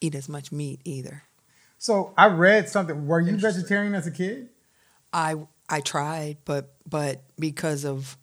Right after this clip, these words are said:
Speaker 1: how the, you know, the, the, the, what we thought was good health, and because I was, um, fostered,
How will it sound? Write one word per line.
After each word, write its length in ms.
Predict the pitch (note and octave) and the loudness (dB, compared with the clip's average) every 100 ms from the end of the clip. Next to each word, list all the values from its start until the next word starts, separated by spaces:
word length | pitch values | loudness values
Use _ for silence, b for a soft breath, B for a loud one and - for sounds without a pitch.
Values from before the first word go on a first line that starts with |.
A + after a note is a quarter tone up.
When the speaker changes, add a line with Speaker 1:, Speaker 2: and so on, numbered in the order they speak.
| _ | _
Speaker 1:
how 580 | - D3 C#3 C#3 C#3+ C#3 B B B B B _ | -2 0 0 -2 -4 -8 B B B B B _
the, 520 | D3+ D3 C#3 C#3+ C3+ C3 b b b b b b _ _ _ - | -8 -6 -4 -2 -4 -6 b b b b b b _ _ _ -10
you 100 | G3 | -8
know, 160 | C3 C3+ | -8 -8
the, 240 | D3 C#3+ | -8 -8
the, 540 | C#3 C#3+ C#3 C3+ C3+ - | -8 -8 -6 -6 -8 -10
the, 140 | D#2+ - - _ _ - | -12 -14 -16 _ _ -10
what 300 | E3 D#3+ E3 | 0 4 4
we 100 | E3 | 2
thought 220 | D3 C#3 B2 | 2 0 0
was 140 | C3+ | -2
good 180 | D3 C3+ | -4 -4
health, 500 | D#3+ D3 D3+ - - _ _ _ | -2 -2 -2 -8 -18 _ _ _
and 440 | D3+ C#3 C3+ C3 C3+ | -8 -6 -4 -6 -6
because 360 | C#3+ E3 C#3+ | -6 -4 -4
I 80 | C#3+ | -4
was, 460 | C#3 C3+ B2+ B2 - | -4 -4 -6 -6 -6
um, 300 | C#3 C3+ C3 | -6 -6 -10
fostered, 680 | - D3+ D3+ D3+ - C3+ B2+ | -4 0 0 0 -4 -6 -8